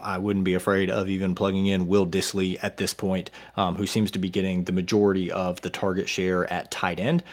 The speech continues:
And then, of course, with the Rashad Penny injury with him out for the year, uh, Kenneth Walker, another running back stepping into a lot of workload due to injuries in a very high-scoring game,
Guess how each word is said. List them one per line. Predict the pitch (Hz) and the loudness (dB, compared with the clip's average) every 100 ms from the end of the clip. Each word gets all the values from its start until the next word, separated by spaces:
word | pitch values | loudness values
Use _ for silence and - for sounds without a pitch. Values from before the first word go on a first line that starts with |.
| - - - | -18 -14 -4
And | 101 | -2
then, | 95 | -2
of | |
course, | - 101 98 - - | 2 2 4 0 -2
with | 104 101 | 2 2
the | 101 | 2
Rashad | 95 - 101 90 | 0 0 -2 -2
Penny | - 110 101 | -2 0 0
injury | 92 95 92 | -2 -2 0
with | 90 | -2
him | - 87 | -4 -4
out | 85 92 | -2 -2
for | - | -4
the | 90 | -4
year, | 82 131 190 - - - | 0 2 2 -2 -18 -6
uh, | 90 90 | -4 0
Kenneth | 131 120 120 | 2 4 4
Walker, | 127 101 - - | 4 2 -2 -4
another | 95 95 98 | 0 2 4
running | 92 98 104 | 6 6 6
back | 95 95 - | 4 2 -2
stepping | - - 107 95 | 0 0 2 0
into | 95 98 92 101 92 | 0 0 0 0 0
a | 95 | -2
lot | 90 92 104 | 0 2 0
of | 92 | 0
workload | 90 92 98 98 90 | -2 -2 0 -2 0
due | 98 | 0
to | 90 | 0
injuries | - 98 113 123 123 82 | -2 -2 2 4 4 0
in | 101 | -4
a | 90 | -4
very | 85 85 87 | -4 -2 -2
high-scoring | 90 87 - 95 87 82 | 0 -2 -2 0 0 -2
game, | 92 143 180 | 0 2 2